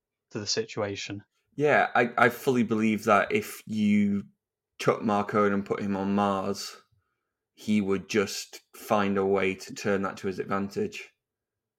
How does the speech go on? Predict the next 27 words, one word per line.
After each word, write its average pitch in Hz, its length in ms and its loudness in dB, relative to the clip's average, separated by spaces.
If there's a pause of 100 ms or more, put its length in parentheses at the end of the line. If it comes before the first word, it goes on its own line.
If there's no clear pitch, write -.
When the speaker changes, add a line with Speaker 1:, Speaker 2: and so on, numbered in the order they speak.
(680)
Speaker 1:
Definitely. 110 540 -6 (840)
Speaker 2:
Um, 95 480 -6 (160)
and 101 200 0
that, 101 300 0
that's 110 240 4
a 107 100 4
really 98 420 0
fun 101 360 -2
character, 104 640 -2 (1080)
um, 90 480 -4
to - 80 -12
have 98 280 -2
in 104 100 2
this 104 180 -2
world. 107 440 0 (100)
Speaker 1:
I, 131 100 -2 (1300)
he, 170 240 -8
he's 143 220 -4
probably 170 460 0 (280)
the 131 100 -6
one 135 280 2
character, 127 520 -4
well, 135 220 2
I, 113 80 -4
well, 117 260 -6
I 110 40 -4
say 107 260 -4